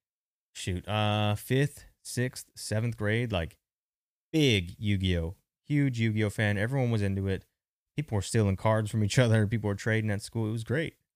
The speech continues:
Um, I remember kids, you know, getting, like, cards that I was like, "Dang, dude, how'd you get that? It's so rare."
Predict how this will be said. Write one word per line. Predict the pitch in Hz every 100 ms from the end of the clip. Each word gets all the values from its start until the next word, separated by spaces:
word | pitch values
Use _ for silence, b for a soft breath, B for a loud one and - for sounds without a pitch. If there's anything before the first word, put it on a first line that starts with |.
| _ _ _ _ -
Um, | 90 87 85 - _ _ _ _ _ _ _ _ -
I | 107
remember | 110 110 110
kids, | - 117 110
you | 113
know, | 113
getting, | 110 120 113
like, | 110 107
cards | - 110 110
that | 107
I |
was | 107
like, | 98 -
"Dang, | 131 127
dude, | 117 135
how'd | 139 147
you | 131
get | 135
that? | 151 135
It's | -
so | -
rare." | 127 135 147